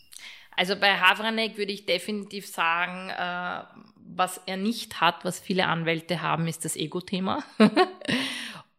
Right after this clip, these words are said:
Also der Name wird in Zukunft ja auch in den, in den Gesellschaftsnamen einfließen.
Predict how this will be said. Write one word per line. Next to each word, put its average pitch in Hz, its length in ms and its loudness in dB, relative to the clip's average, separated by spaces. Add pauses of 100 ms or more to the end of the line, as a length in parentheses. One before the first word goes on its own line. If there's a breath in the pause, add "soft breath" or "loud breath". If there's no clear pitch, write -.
(140)
Also 170 200 2
der - 800 -2
Name 170 680 2
wird 190 440 2
in 190 160 4
Zukunft 202 600 2
ja 165 300 6
auch 160 120 -2
in 175 100 4
den, 170 120 0
in 170 240 0
den 170 280 -4
Gesellschaftsnamen 170 1080 4
einfließen. 208 1000 4